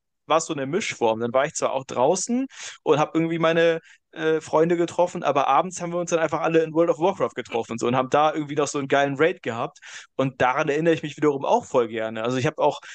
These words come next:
wiederum auch, ähm, ganz, ganz viele Erinnerungen an diese Zeit, wo wir halt jeder zu, zwar zu Hause gehockt haben, aber dann wiederum, so wie heute, über Teamspeak damals ja noch,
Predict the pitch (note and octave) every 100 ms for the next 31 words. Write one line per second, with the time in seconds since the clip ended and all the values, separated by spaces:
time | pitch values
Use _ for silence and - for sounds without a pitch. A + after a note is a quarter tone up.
0 | - _ C#3 D3+ C#3+ D3 D3+ D#3 D#3 -
1 | D3 C#3+ C#3+ D3 D3+ - - D#3 D#3+ C#3+
2 | D#3+ D3 D3 D#3+ D3+ C#3+ D3 C#3 E3+ G3+
3 | D#3 - B2 B2 C3 C3 B2+ C#3 C#3+ C3+
4 | C3 A#2+ - B2+ B2 B2 F#3+ D3 B2 B2
5 | - C3 B2 B2 B2+ C3 C#3+ D3 D3 D3+
6 | C#3+ A#2+ A2 A#2 B2 F3 F3+ - - -
7 | C#3+ C#3 - E3+ - - F3 F3 D#3 D#3+
8 | D#3+ D#3+ D#3+ F3